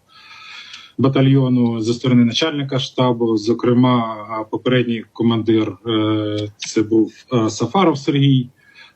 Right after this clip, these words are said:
поточний командир Дивак Богдан, е, начальник штабу Воробйов Віктор. Ці люди неодноразово казали не надавати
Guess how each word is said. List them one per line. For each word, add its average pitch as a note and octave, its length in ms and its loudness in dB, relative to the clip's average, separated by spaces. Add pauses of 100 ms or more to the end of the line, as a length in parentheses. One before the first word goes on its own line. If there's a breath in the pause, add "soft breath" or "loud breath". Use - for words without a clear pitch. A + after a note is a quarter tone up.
(140)
поточний C3 420 0
командир A2 460 0
Дивак E3+ 520 0
Богдан, C#3 560 0 (220)
е, - 20 0
начальник A#2+ 680 2
штабу A2 760 0
Воробйов B2 460 2
Віктор. C3 440 -2 (840 soft breath)
Ці F3 380 2
люди D3 400 4
неодноразово C3 880 2
казали A#2 560 0
не C3 120 4
надавати C3 420 2